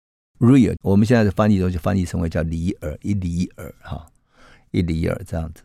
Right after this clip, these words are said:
所以福建这边也往往在计算，特别你在做外贸的这些靠港口的这些地方，很多人会使用 real、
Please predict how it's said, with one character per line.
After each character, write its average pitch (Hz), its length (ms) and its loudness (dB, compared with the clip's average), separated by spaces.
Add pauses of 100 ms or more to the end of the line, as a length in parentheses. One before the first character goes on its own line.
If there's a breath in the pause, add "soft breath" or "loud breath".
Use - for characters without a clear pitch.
所 - 180 2
以 98 140 2 (840)
福 113 240 4
建 127 200 4
这 90 100 -2
边 87 300 -2 (440)
也 113 160 6
往 110 360 6
往 139 300 6
在 107 160 0
计 107 180 -2
算， 95 200 0
特 151 160 0
别 107 100 0
你 90 100 -2
在 95 200 2
做 98 240 2
外 107 200 4
贸 95 300 4
的 85 100 -6
这 87 140 -4
些 87 320 -4 (240 loud breath)
靠 135 220 4
港 92 320 0
口 - 220 -4
的 80 100 -8
这 82 100 -6
些 82 160 -2
地 78 200 -4
方， - 260 -8
很 85 160 4
多 135 160 6
人 92 120 2
会 104 140 2
使 85 160 -6
用 90 200 0
real、 101 360 2